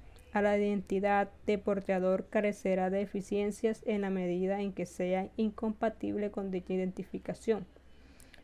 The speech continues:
Si los datos del contrato no identifican a una persona alguna como porteador conforme a lo exigido en el, en el apartado B del párrafo dos del artículo treinta y seis, pero indica que las mercancías fueron cargadas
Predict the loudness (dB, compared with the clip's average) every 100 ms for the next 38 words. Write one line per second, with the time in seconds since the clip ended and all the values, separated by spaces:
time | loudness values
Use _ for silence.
0 | -20 -4 4 6 6 4 4 4 4 2
1 | 2 2 2 0 0 2 2 4 4 2
2 | 0 0 -2 0 0 0 0 0 0 -2
3 | -2 -2 0 -2 0 0 -2 -2 0 0
4 | 2 0 0 -2 -2 -2 -2 -2 2 2
5 | 2 0 0 0 -2 0 2 2 0 -4
6 | -4 -2 0 0 0 -4 -2 -2 2 0
7 | 0 -2 -2 0 0 0 -2 -2 0 0
8 | -2 -6 -16 -18 -20 -8 0 2 2 -2
9 | -4 2 2 2 -2 -2 -2 -4 0 0
10 | 0 -2 -10 -20 -20 -20 -20 -20 2 4
11 | 4 4 4 4 4 4 2 2 -2 0
12 | -2 -2 0 0 2 0 0 -2 -2 0
13 | 0 0 -2 -4